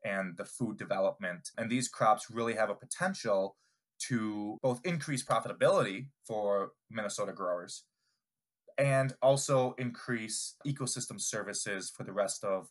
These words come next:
of the state. We have shown, and we didn't talk about it, but I think you've talked about it in previous podcasts, that these cover crops can reduce nitrates, reduce erosion, reduce runoff, something that our current crops and the Minnesota landscape struggle to do well.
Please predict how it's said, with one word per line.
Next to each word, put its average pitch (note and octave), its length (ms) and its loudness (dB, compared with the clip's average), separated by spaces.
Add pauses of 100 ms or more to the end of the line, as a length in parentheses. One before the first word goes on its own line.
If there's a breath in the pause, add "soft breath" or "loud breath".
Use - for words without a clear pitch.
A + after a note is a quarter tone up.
of - 200 -2
the - 60 -14
state. B2+ 520 -4
We A#2 120 2
have G#2+ 160 2
shown, A#2 640 2
and G#2 180 -6
we G#2 80 -4
didn't A2+ 180 -4
talk A2 200 4
about G#2 200 2
it, F2+ 40 -4
but F#2+ 80 -4
I F#2+ 60 -8
think A#2+ 180 -8
you've G2+ 140 -16
talked G#2 220 0
about G2 160 -2
it - 20 -6
in F#2 80 -10
previous D#3 320 -6
podcasts, F#2+ 480 -4
that F#2+ 100 -16
these G2 160 -10
cover D#3+ 300 2
crops G#2+ 580 2 (100)
can A2+ 600 -2 (320)
reduce G#2+ 500 -4
nitrates, A2 720 -2
reduce G#2 420 -8
erosion, G#2+ 600 0
reduce G2+ 420 -8
runoff, G2+ 440 2 (100)
something A#2+ 440 0
that G2 280 2 (500)
our A2 160 2
current D3+ 400 0
crops - 560 0
and G2 260 -4
the G2+ 60 -6
Minnesota G2 320 -4
landscape F#2 500 -8
struggle F2+ 440 -4
to F2 60 -20
do F2+ 360 -10
well. E2 380 -6